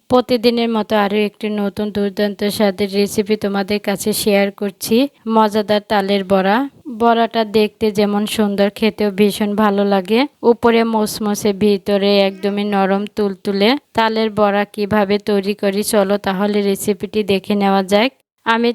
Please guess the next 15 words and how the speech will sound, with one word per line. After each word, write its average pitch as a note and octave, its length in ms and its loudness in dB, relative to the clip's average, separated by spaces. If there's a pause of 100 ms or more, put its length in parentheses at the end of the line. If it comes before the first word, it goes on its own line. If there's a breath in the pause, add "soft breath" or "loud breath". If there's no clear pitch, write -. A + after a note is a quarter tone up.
তালটা A3 380 0 (100)
ধুয়ে G#3 260 2 (140)
পরিষ্কার G#3 460 -2 (100)
করে G3+ 260 2
নিয়েছি। G3+ 400 0 (440 soft breath)
এখন A#3 220 0 (100)
আমি A3+ 140 -2
তালের G#3+ 400 0
খোসাটা G#3+ 440 -2
ছাড়িয়ে G3+ 460 -2
নেব, G3 260 -2 (360)
ছাড়িয়ে A3 400 0
নিচ্ছি। G#3 480 -4 (840)
খোসাগুলো A3+ 680 0 (140)
পরিষ্কার G#3+ 360 0